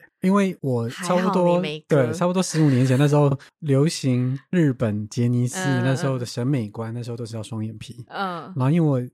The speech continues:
Speaker 1: 因为我眼睛真的是，就是比较单，然后以前又比较胖的时候，老师都会觉得我是不是上课在睡觉。
Speaker 2: 嗯。
Speaker 1: 对。直到我碰到了另外一个眼睛比我小的同学，我再没有这困扰了，因为老师只会问他。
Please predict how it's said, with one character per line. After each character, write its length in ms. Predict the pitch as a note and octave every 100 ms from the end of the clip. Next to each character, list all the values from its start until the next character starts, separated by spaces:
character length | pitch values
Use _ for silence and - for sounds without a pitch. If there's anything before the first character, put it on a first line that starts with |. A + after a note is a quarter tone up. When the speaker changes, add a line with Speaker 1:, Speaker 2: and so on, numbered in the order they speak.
| _
Speaker 1:
因 100 | -
为 80 | D#3+
我 80 | D#3+
眼 160 | C3 G#2+
睛 180 | C3
真 140 | B2+ C3
的 80 | A#2+
是， 260 | A#2 A2 _ _
就 140 | - B2
是 100 | B2+
比 100 | A#2+
较 140 | A#2 -
单， 240 | B2+ A#2 A2 A2
然 120 | B2
后 100 | B2 - _
以 100 | -
前 160 | A2 A#2+
又 100 | C3
比 80 | A#2+
较 80 | A#2
胖 300 | - C3+ A2
的 80 |
时 80 | G2+
候， 200 | A2+ A2+ - _ _ _ _
老 200 | A#2+ A2
师 380 | G#2+ - C3+ C3
都 160 | C3 A#2+
会 260 | B2+ B2 A2+
觉 180 | A2
得 280 | G2+ G#2+ G#2+ A2 _ _ -
我 160 | A2+
是 160 | G#2 B2+
不 60 | G#2+
是 180 | A2+
上 160 | A#2+ G#2+
课 100 | G2+
在 100 | G#2
睡 220 | G#2 G#2
觉。 160 | - - _ _ _ -
Speaker 2:
嗯。 320 | G3 D#3+ D#3 _ -
Speaker 1:
对。 140 | - - _ _ _ _ _
直 160 | - B2+
到 260 | D3+ C#3+
我 140 | B2+ A2+
碰 220 | - C3+
到 200 | B2+ B2+
了 80 | A#2
另 200 | B2+ C#3+
外 160 | D3 C3+
一 80 | B2
个 220 | A#2 A2 _
眼 120 | A#2
睛 200 | G#2+ C3+
比 100 | C3
我 100 | A#2+
小 140 | A#2+ G#2+
的 100 | G2+
同 220 | G#2+ A2+
学， 180 | - G#2
我 100 | A2+
再 240 | B2+ C4+
没 100 | C#4
有 80 | B3+
这 140 | G#3 G#3
困 240 | G#4 F#3
扰 160 | D3 B2
了， 180 | B2+
因 60 | C#3
为 80 | -
老 80 | -
师 120 | -
只 100 | F#3+
会 60 | D#3
问 240 | - D#3
他。 320 | F#4 - -